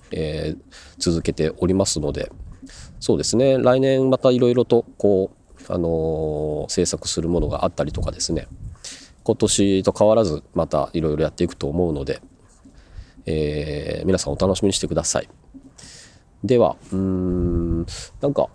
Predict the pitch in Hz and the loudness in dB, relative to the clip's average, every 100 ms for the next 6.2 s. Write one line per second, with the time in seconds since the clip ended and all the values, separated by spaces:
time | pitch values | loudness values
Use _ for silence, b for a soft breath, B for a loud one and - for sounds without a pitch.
0 | - 101 110 95 71 - - 151 - 82 | -2 0 2 0 -2 -4 0 2 2 0
1 | - B B B - - 120 117 85 85 | -6 B B B -10 0 4 4 4 2
2 | - 85 - - 85 85 80 73 - 76 | 0 -2 -2 -2 0 0 0 -2 -2 -4
3 | - - 139 135 - - - B B B | -4 0 2 2 -2 -14 -20 B B B
4 | B B 127 151 170 - 92 90 - 113 | B B 4 6 4 4 2 2 2 2
5 | 104 107 92 90 82 76 76 - - - | 4 0 -2 -4 -2 -2 -4 -6 -10 -4
6 | - | -4